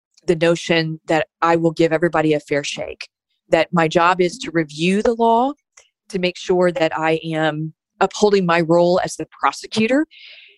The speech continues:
But even that said, I believe in the work that healthcare providers do. I believe that they are the experts, not me, and that I want to respect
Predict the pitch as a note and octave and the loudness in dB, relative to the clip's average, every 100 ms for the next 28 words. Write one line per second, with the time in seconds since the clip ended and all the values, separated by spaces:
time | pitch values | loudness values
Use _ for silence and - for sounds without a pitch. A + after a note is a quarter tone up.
0 | _ _ _ _ D#3+ G#3 D#3+ - - - | _ _ _ _ 0 2 2 -4 -14 -16
1 | _ G#3 A3 G#3 F3+ F3 - - D3+ C3 | _ 0 2 2 2 2 0 -2 -2 0
2 | D#3+ A3+ - _ _ _ E3+ D#3+ E3 E3+ | -2 -4 -12 _ _ _ -2 0 0 2
3 | F#3 F3+ F#3 F3+ D3+ D#3 D3+ - - - | 0 0 -2 -2 0 2 0 -2 -6 -4
4 | D#3+ - - D3+ - D3+ D3 C#3+ - - | -4 -4 -6 -8 -6 -2 0 -2 -6 -10
5 | C#3 F#3 B3 _ _ _ _ E3+ D#3+ E3 | -4 -2 -4 _ _ _ _ -2 2 0
6 | E3+ - D3+ D3+ D#3 D#3 D3+ D#3 - F3+ | 2 0 2 2 2 2 2 0 0 0
7 | - C#3+ C3+ - C#3 D#3 A3+ - _ - | 0 -6 -8 -6 -2 2 2 -2 _ -20
8 | _ - D#3 D3+ D3+ D3 D3 - - _ | _ -2 0 2 2 4 2 -2 -10 _
9 | F3 E3+ F#3 E3+ D3+ - - F3+ - - | 2 2 2 0 -2 -4 0 0 -2 -10